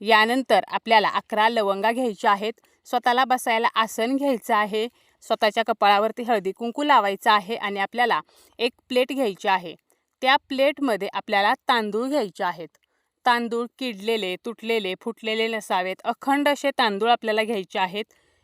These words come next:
यानंतर आपल्याला ही प्लेट जी आहे तर ती माता लक्ष्मीची ज्या ठिकाणी मूर्ती आहे,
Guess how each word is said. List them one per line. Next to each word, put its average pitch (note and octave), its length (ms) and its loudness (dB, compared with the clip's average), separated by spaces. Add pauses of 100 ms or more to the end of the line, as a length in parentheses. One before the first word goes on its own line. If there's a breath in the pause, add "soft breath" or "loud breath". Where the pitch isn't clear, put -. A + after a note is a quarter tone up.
(160)
यानंतर B3 560 2
आपल्याला G3+ 360 2
ही G3+ 180 -6 (100)
प्लेट B3+ 260 -2
जी C4+ 160 -4
आहे C4 280 2 (100)
तर A3 120 -2 (100)
ती B3 80 -8
माता A3+ 360 -2
लक्ष्मीची A3+ 540 -6
ज्या G#3 240 0
ठिकाणी C#4 440 0
मूर्ती A#3 420 -2
आहे, F3+ 300 -2